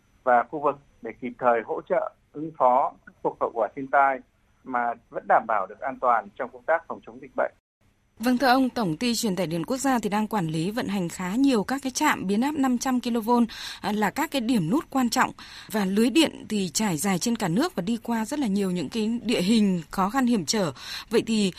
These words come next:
Speaker 2: việc ứng dụng các cái công nghệ và cái công tác chuyển đổi số thì được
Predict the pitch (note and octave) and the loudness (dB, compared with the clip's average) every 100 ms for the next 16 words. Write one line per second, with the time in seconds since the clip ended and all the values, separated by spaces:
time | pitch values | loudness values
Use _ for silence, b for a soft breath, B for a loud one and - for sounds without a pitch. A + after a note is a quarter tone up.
0 | B G#3 A3+ - A3+ C#4+ E4 - B3+ B3+ | B 2 2 4 4 4 2 0 -6 -6
1 | C4 C#4 C4 B3 A2 G2+ F3 - F#3+ B3+ | -2 0 2 2 0 -4 -6 -6 -4 -2
2 | B3+ E4 C#4 G3+ F3 D#3+ - E3+ F#3+ C4+ | -4 -2 0 2 2 0 -2 0 0 0
3 | G3+ F#3+ | 0 0